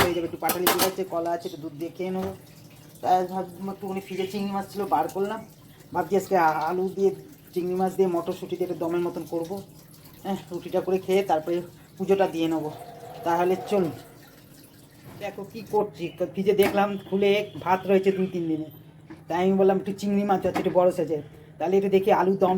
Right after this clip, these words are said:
চিংড়ি দেখি বিরিয়ানির মতন যদি করে ফেলতে পারি, ওই গন্ধে যদি ওঠে, নাহলে উঠবে না, নাহলে এই ভাত পড়ে থাকবে, তারপরে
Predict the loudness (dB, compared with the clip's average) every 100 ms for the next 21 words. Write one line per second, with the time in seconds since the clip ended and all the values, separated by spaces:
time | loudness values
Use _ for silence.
0 | 0 0 0 0 -2 0 2 0 -2 -2
1 | -2 -2 2 2 2 -4 -6 -6 -10 -18
2 | -20 -18 -8 2 4 4 4 4 4 4
3 | 2 -2 2 2 0 -2 -4 -6 -10 -20
4 | -20 -20 -10 -2 0 0 -2 2 2 4
5 | 6 4 4 0